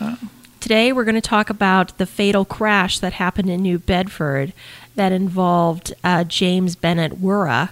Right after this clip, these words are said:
Speaker 2: twenty-one, of
Speaker 1: Mm-hmm.
Speaker 2: South Easton. Uh, this person was driving and hit a, uh, parked, hit a car, killing a person in that car.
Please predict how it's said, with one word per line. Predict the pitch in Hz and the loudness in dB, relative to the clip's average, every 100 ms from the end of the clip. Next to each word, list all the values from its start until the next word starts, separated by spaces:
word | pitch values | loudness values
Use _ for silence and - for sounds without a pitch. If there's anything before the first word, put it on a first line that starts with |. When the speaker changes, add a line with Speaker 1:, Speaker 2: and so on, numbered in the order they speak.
| - | -6
Speaker 2:
twenty-one, | - 208 220 185 165 170 165 | -2 0 2 2 2 0 -2
of | |
Speaker 1:
Mm-hmm. | - 165 156 | -4 -4 -2
Speaker 2:
South | - 143 160 | -2 -4 -4
Easton. | 196 196 - - 101 185 - - - - - - | -4 -4 -4 -8 -10 -10 -14 -20 -20 -20 -20 -8
Uh, | 180 170 | -4 -2
this | 180 | -2
person | - 180 - 196 | -2 -4 0 -2
was | 175 | -2
driving | 185 180 190 190 180 143 143 170 - - | -2 -2 2 2 2 0 -2 -6 -12 -8
and | 190 180 | -6 -6
hit | - 196 - - - _ _ _ _ | -2 -2 -2 -6 -14 _ _ _ _
a, | 175 170 165 170 | -6 -4 -4 -4
uh, | 156 139 139 - _ _ _ - | -6 -6 -8 -14 _ _ _ -6
parked, | - 269 - - - | -2 -2 -4 -12 -16
hit | 233 285 269 | -8 -4 -4
a | - | -6
car, | - 302 196 170 190 - - - | -6 2 2 2 -4 -12 -20 -14
killing | - 240 214 180 175 - - - - | -4 0 0 -2 -6 -10 -20 -20 -12
a | 202 | -6
person | 208 196 190 | -4 -2 -4
in | 175 | -2
that | 165 165 | -2 -4
car. | - - 120 76 | -6 -4 -2 -4